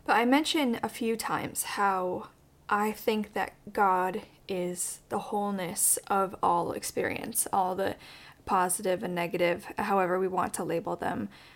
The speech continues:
all together in that, like, massive existence and, like, coming and going of life is what God is, and that's not really a positive or a negative thing. Um,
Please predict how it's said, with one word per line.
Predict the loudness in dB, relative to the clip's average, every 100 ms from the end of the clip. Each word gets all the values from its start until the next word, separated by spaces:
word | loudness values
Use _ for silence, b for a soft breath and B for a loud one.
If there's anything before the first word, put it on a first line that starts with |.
| B 6
all | 8 6
together | 4 2 2 4 2
in | -2 2
that, | 4 4
like, | 4 0 -2 -4
massive | -6 0 4 4 2 -2
existence | -4 -2 0 0 -2 -4
and, | -2
like, | -4 -4 -8
coming | -8 -6 -6 -6
and | -4
going | -2 0 0 0
of | -2 -4 -14 b b b b _ _ -6
life | 2 2 2 -2 -6 -8 -12 -20 _
is | 2 2 2 2 2
what | 2 -2 0
God | 4 8
is, | 8 6 4 2 0 -2
and | -4 -2
that's | -2 -2
not | -2 -2
really | -2 -2 -2
a |
positive | -2 -2 -2 -4 -4 -2
or | 0
a | 0
negative | -2 -6 -12
thing. | -6 -4 -4 B B B B B 4
Um, | 6 6 2 -2